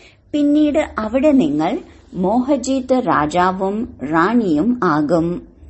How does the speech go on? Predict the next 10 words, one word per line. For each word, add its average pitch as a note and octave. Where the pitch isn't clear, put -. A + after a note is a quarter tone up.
നിങ്ങൾക്കറിയാം, E3
ഈ D4+
പഴയ B3+
ലോകം D#3
ഇപ്പോൾ C4+
അവസാനിക്കുകയാണ്. F#3
ഇപ്പോൾ F3
തിരിച്ചു E3
പോകണം. G#3+
പിന്നെ D4